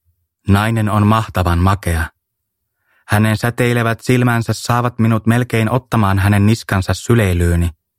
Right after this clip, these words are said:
ja vain suutelemaan häntä kovaa ja määrätietoisesti. Mutta sen sijaan kasaan ajatukseni ja vastaan tyynesti: "En voi tietenkään sanoa ei kahdelle kauniille naiselle."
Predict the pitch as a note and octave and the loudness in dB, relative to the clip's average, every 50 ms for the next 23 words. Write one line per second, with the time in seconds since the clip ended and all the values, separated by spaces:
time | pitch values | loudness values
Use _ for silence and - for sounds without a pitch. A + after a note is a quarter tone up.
0 | _ _ _ _ _ _ _ - G2+ F#2+ G2+ G2+ G2+ G2 - - A2 A2+ A2+ - | _ _ _ _ _ _ _ -2 0 0 0 0 0 -2 -2 0 0 0 0 0
1 | G#2+ G#2 G2 G2 G2 G2 F#2+ F#2 F#2 G#2 G#2 F#2+ G2 F#2 - - A2+ G#2 A2 G#2 | 0 0 2 2 2 2 2 2 2 2 2 0 -2 -2 -2 -2 0 0 0 0
2 | G2+ G2 F#2+ F#2 F#2+ A2 A2+ A2 G2+ F#2 F2+ - F2+ F2 E2 F2 E2+ E2+ - - | 0 0 0 0 2 2 2 0 -2 -4 -4 -2 -2 -2 0 0 -2 -2 -2 -4
3 | E2+ - - - E2 - _ _ _ _ _ _ _ _ _ _ _ _ _ _ | -4 -6 -6 -8 -8 -8 _ _ _ _ _ _ _ _ _ _ _ _ _ _
4 | _ _ _ _ - A#2+ A#2 - C3 - - C3 C3+ C3+ - - C3 B2+ B2 A#2+ | _ _ _ _ -2 0 0 0 0 0 0 2 0 2 2 2 2 2 2 2
5 | A#2+ A#2 - C3+ C3+ - C3 B2 A#2+ A2 G#2 A#2 C#3+ C#3 B2 - A2 - - - | 0 0 -2 -4 -4 -2 -2 -2 -2 -2 -2 0 -2 -2 -2 -4 -6 -6 -4 -2
6 | F#2+ F#2+ F#2+ F2+ - _ _ _ _ _ _ _ _ _ - G#2 G2+ G#2 G2+ G2 | 0 0 0 0 -4 _ _ _ _ _ _ _ _ _ -2 0 2 2 0 -2
7 | - - F2+ F2+ F2+ F2+ F2 E2+ - A#2 G#2 E2 D#2+ D#2 - - - F2 E2 - | -4 -2 0 0 2 0 0 2 2 2 2 2 0 -4 -6 -6 -6 -6 -6 -6
8 | _ _ _ _ _ _ _ _ _ _ _ _ _ _ _ _ _ _ _ _ | _ _ _ _ _ _ _ _ _ _ _ _ _ _ _ _ _ _ _ _
9 | _ _ _ _ - - G#2 G2 F#2 G2 G2 F#2+ - - A2+ A#2 - A2+ G#2+ G2+ | _ _ _ _ -2 0 2 2 4 2 2 0 2 2 2 2 2 2 0 0
10 | - G#2+ G#2+ G#2 - - A2 A2 A2 G#2+ G#2+ - - - B2 B2+ B2 A2 - - | 0 -2 -2 -2 -2 -2 -2 0 0 0 0 -2 0 0 0 2 0 0 -2 -2
11 | B2+ B2 B2 A#2 A2 G#2 G2+ G2 - - A#2+ B2 B2 A#2 G2+ F#2+ F#2+ F#2+ F#2 G2 | -2 -2 0 -2 -2 -2 -2 -4 -4 -2 -2 0 0 0 0 0 0 2 2 2
12 | A2 A#2+ A#2 G#2 - F2+ E2+ D#2+ E2 E2 | 2 2 2 0 0 -2 -4 -4 -4 -6